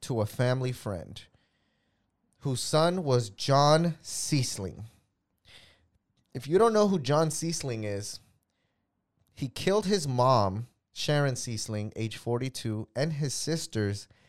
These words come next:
Caitlin, age fifteen, and Leah, age six,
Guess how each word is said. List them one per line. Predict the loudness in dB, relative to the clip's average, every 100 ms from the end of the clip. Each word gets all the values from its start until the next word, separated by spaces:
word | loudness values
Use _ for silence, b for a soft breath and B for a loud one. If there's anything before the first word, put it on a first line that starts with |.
| b -6
Caitlin, | -4 -2 0 0
age | 0 -4
fifteen, | -8 -10 -4 -2 -2 -4
and | -4 -2
Leah, | 0 2 2 -2 -6 _ -6
age | -4 -4
six, | -4 -4 -4 -8